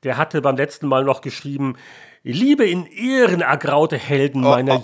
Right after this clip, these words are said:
Speaker 2: oh.
Speaker 1: Jugend.“ Fängt gut an. <laughs> „Mich würden eure Eindrücke zum Atari siebentausendachthundert interessieren. Hattet ihr persönlich ein Gerät? Welche Spiele kanntet ihr?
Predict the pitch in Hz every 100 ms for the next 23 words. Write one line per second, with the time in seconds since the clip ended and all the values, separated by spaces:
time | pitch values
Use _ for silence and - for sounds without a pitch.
0 | 110 - 110 147 98 101 - 151 - 220
1 | 247 - 110 98 156 - - - _ 143
2 | 185 220 147 220 226 151 175 156 117 196
3 | 220 185 202 - - 151 135 - 165 180
4 | 180 123 170 190 165 160 147 156 - 151
5 | - - 196 220 190 156 147 139 127 131
6 | 117 113 - 107 101 - - 233 262 208
7 | 175 151 110 143 208 208 - - - -
8 | - - 151 170 170 156 143 160 170 131
9 | 131 175 156 - - 147 170 165 160 -
10 | 151 160 156 - 143 143 147